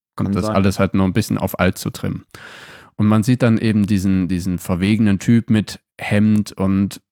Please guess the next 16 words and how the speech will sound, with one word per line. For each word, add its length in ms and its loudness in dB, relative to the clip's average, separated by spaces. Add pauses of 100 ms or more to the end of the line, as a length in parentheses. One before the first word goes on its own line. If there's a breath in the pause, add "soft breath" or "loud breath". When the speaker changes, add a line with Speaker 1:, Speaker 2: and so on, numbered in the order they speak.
Speaker 2:
dann 260 -2
sieht 220 -2
man 120 2
die 100 0
Peitsche 440 -2
an 140 -2
seiner 260 0
Seite 340 -2
und 180 -2
den 260 2
Schlapphut 500 -4
auf 160 -4
dem 100 -2
Kopf 220 -4
und 200 -2
er, 260 2